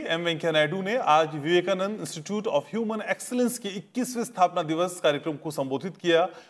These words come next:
उन्होंने कहा कि नई शिक्षा नीति का मकसद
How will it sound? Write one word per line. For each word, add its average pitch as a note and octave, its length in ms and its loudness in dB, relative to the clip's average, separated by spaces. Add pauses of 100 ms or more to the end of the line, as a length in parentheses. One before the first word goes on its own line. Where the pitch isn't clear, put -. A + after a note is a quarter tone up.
(100)
उन्होंने C4+ 200 2
कहा C#4 200 6
कि D4 160 -6
नई B3 260 0
शिक्षा B3 300 -4
नीति A3 320 -4
का A3+ 140 4
मकसद G3+ 440 2